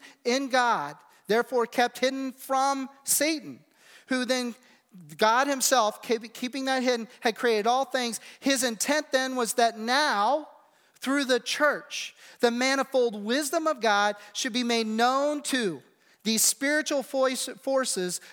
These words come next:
of rulers and authorities in the heavenly realm, according to the eternal purpose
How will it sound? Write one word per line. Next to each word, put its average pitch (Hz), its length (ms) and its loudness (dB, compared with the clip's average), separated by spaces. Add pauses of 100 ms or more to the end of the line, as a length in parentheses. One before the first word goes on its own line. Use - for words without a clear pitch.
of 196 260 0
rulers 254 420 -2
and 214 80 -2
authorities 226 580 0
in 208 80 -4
the 190 80 0
heavenly 214 400 -2
realm, 156 400 -6 (280)
according 285 680 -2
to 277 120 -4
the 214 220 -2
eternal 277 400 -4
purpose 202 540 -4